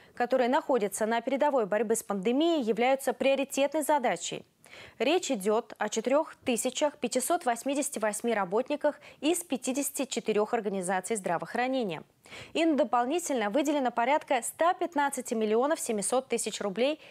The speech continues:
из федерального и областного бюджетов.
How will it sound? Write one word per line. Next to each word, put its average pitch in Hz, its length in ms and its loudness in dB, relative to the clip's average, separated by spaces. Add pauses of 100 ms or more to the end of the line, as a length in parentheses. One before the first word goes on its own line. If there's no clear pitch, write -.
из 269 140 -4
федерального 220 720 0 (260)
и 320 80 2
областного 269 520 0
бюджетов. 170 440 -6